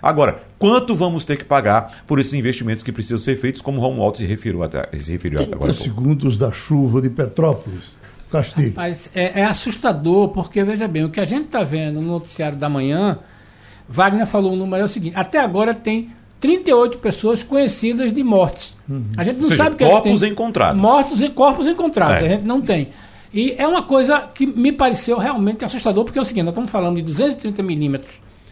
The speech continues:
Speaker 3: é, de, de chuva numa cidade que eu não conheço, vocês conhecem, mas a gente sabe que é dentro de uma, de um vale,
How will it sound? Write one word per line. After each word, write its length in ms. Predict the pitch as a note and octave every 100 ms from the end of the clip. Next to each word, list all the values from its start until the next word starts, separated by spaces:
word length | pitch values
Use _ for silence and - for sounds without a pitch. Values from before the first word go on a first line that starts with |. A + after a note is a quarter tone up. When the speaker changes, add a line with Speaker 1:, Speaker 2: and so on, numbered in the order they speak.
| -
Speaker 3:
é, 260 | D#3+ D3 C#3 - - - -
de, 240 | D#3+ D#3 F3
de 100 | F3+
chuva 580 | - B3 D4 D3+ A#2+ - - -
numa 220 | G3 D4+
cidade 380 | - G#3 F3+ F3
que 80 | -
eu 40 |
não 120 | G3+ G#3
conheço, 440 | G#3 E3+ G3+ F#3
vocês 240 | D#3 D#3+
conhecem, 360 | - E3+ F3 A#3
mas 140 | A3+
a 40 | A#3
gente 140 | C#4
sabe 260 | - G#3+ G#3
que 80 | A3+
é 60 |
dentro 420 | D#3+ A3+ D4+ A#3
de 100 | F#3+
uma, 260 | F#3 E3 D3 - - -
de 100 | D3
um 60 | F3
vale, 560 | G#2+ E3+ A3+ C4 D3+